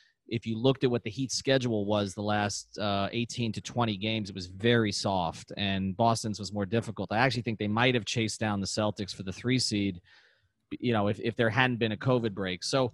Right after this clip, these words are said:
I, I liked their team a lot. Um,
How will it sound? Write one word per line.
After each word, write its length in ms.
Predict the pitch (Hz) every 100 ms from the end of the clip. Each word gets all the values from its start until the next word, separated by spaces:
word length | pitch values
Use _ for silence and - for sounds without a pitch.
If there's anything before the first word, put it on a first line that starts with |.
| - - -
I, 120 | 131 -
I 120 | 143
liked 440 | 156 139 143 143 -
their 140 | 135
team 260 | - 147 139
a 60 |
lot. 300 | 120 127 135 - 113
Um, 420 | 113 110 107